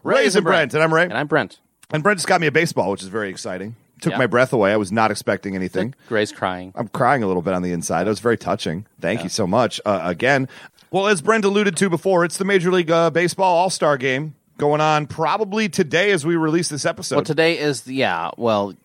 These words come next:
Speaker 1: today as we're recording, we're gonna see the Home Run Derby.
Speaker 2: That's right.
Speaker 1: Which I have, I have to brag a little bit. I have dominated this competition, Ray. I've picked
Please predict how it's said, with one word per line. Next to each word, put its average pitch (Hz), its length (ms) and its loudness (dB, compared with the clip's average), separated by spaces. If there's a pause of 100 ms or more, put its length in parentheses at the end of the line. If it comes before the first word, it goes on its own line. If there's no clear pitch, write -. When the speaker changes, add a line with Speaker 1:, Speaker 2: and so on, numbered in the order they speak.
(140)
Speaker 1:
today 120 300 2
as 104 140 4
we're 101 140 0
recording, 139 460 4
we're 107 140 0
gonna 107 140 -2
see - 160 -8
the 95 100 -2
Home 98 200 -2
Run 104 180 0
Derby. 80 460 -8
Speaker 2:
That's 135 200 -2
right. 175 200 2 (140)
Speaker 1:
Which 107 260 -4
I 123 180 0
have, 117 220 -6 (260)
I 107 120 0
have 131 160 -2
to 131 100 -8
brag 117 380 0
a 120 40 -4
little 120 140 0
bit. 117 140 0
I 120 100 -2
have 117 160 -6
dominated 120 560 0
this 101 140 -8
competition, 104 500 -8
Ray. 95 160 -6 (160)
I've 156 300 -2
picked - 420 -8